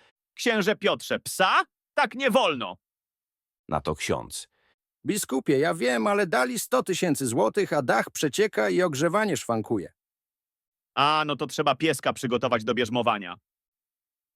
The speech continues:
Speaker 2: Zakonnica gra z księdzem w piłkę nożną. Ksiądz strzela na bramkę. Nie trafił i krzyczy:
Speaker 1: "O kuźwa, ale zeszło!"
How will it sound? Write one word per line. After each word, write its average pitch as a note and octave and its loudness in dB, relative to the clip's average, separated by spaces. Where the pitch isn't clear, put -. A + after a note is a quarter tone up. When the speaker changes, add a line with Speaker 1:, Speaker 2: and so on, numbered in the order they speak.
Speaker 2:
Zakonnica A2 2
gra F#2 -2
z - -12
księdzem D2 -4
w - -18
piłkę C#2+ -4
nożną. B1 -6
Ksiądz A#2+ 0
strzela F#2 -2
na D2 -4
bramkę. B1 -4
Nie D3+ 2
trafił F2+ -2
i A2 -12
krzyczy: A2+ -2
Speaker 1:
"O - 0
kuźwa, F#3+ -2
ale F#3+ 2
zeszło!" D#3 -2